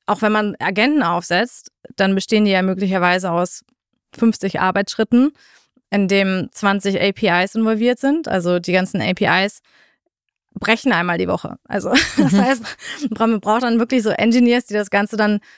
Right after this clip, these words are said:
Speaker 1: betreuen. Ja, man braucht irgendwie Agent-Babysitter.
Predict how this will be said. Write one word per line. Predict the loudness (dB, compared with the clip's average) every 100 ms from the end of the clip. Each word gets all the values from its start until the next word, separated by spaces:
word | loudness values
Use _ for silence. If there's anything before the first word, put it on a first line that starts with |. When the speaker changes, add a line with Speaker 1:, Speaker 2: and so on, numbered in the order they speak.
| _
Speaker 1:
betreuen. | -6 -2 0 0 0
Ja, | 0
man | 0 0
braucht | 0 0
irgendwie | 0 0 0 2
Agent-Babysitter. | 2 0 0 0 0 -2 0 0